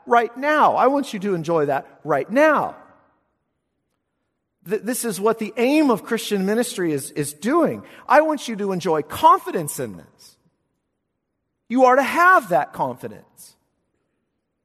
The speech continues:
That's the heart of the matter. That's my heart on the matter.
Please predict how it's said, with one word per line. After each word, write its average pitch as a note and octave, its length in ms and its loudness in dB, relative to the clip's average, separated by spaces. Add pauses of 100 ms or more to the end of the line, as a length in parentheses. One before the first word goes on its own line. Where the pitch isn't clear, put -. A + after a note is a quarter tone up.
(680)
That's D#3+ 260 -4
the D#3 100 -4
heart F#3 340 0
of C#3 140 -8
the D3+ 80 -12
matter. D#3+ 300 -4
That's A#2+ 200 -10
my E3+ 160 -2
heart C3+ 340 -4
on B2 180 -8
the A#2+ 60 -12
matter. B2+ 400 -16